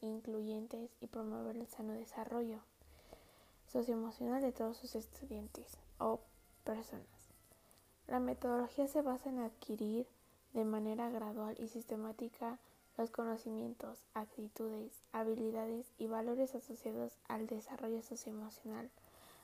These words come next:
a través de procesos de reflexión y análisis, tanto de fuentes bibliográficas como de la experiencia y vivencias personales de las personas.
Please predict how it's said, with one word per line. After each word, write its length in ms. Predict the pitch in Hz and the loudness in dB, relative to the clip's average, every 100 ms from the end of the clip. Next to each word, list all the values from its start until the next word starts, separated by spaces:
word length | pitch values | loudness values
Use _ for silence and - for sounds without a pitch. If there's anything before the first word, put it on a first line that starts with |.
| - | -2
a 120 | 240 | 4
través 240 | 240 247 262 | 8 8 8
de 100 | 294 | 4
procesos 460 | 233 233 262 269 | 2 0 -4 0
de 100 | 247 | 2
reflexión 800 | 220 214 220 214 - 226 233 277 - | 2 0 -2 -2 -2 -2 0 -2 -2
y 80 | 214 | 2
análisis, 680 | 214 220 233 226 214 208 - - - - | 4 4 2 0 -4 -8 -12 -20 -20 -6
tanto 300 | - 214 208 | 0 2 4
de 120 | 208 208 | 2 4
fuentes 360 | 226 233 254 | 2 4 4
bibliográficas 1040 | 226 220 208 208 214 226 240 - 233 254 - | 4 0 0 0 0 0 -2 0 2 0 -2
como 380 | 214 208 208 - | -4 -2 -2 0
de 180 | 214 | 2
la 100 | 214 | 2
experiencia 760 | 220 - - 208 220 226 247 247 | 0 -6 -4 0 0 0 -4 -2
y 80 | 220 | 0
vivencias 460 | 214 214 220 220 233 | 0 2 0 0 -2
personales 840 | - 220 214 233 214 240 247 262 277 - - - - - - - | -2 -6 -4 -8 -4 0 2 2 0 -14 -20 -20 -20 -20 -10 0
de 120 | 220 | 2
las 140 | 214 | 2
personas. 720 | - 220 226 214 - 285 - | 0 -2 -2 -6 -8 -12 -12